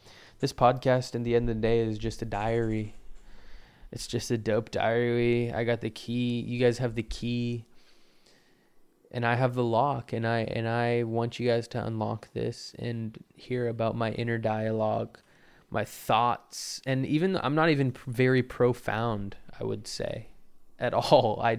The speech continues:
I'm bad at articulating my thoughts, but I think I've gotten better at it over time. So hopefully, you know,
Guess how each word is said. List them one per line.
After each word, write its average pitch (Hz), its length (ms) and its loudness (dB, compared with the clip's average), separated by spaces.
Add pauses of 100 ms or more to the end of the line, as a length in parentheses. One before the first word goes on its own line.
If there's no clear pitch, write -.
I'm 117 300 -2
bad 113 320 0
at 120 80 0
articulating 110 800 -4 (840)
my 113 120 2
thoughts, 113 460 2
but 120 120 2
I 117 40 6
think 143 180 2
I've 131 100 2
gotten 120 260 4
better 117 380 4
at 104 200 2
it 101 240 -4 (140)
over 107 260 0
time. 98 420 -6
So - 140 -6
hopefully, 110 640 -2 (1800)
you 175 160 8
know, 113 300 0